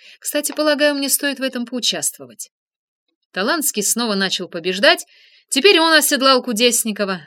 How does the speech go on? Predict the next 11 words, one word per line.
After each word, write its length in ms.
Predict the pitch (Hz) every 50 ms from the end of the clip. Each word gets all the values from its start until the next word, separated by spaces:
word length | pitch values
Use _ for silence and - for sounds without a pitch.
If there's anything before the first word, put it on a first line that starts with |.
| - _
похожего 520 | - 185 170 - - 311 302 254 269 240 233
на 160 | 214 196 190
издыхающую 720 | 170 160 180 - - - 214 220 196 190 - - - 175
лошадь, 440 | 165 226 302 302 - - 247 - - _ - _ _ _ _ _ _ _
которая 320 | - 226 226 349 339 311
валялась 440 | 277 285 269 262 269 277 254 233 -
на 80 | 233 226
спине 400 | - - - 226 208 220 226 220
и 20 |
била 240 | 185 202 202 190 180
копытами. 600 | - - 175 - - 175 170 - 160 156 147 139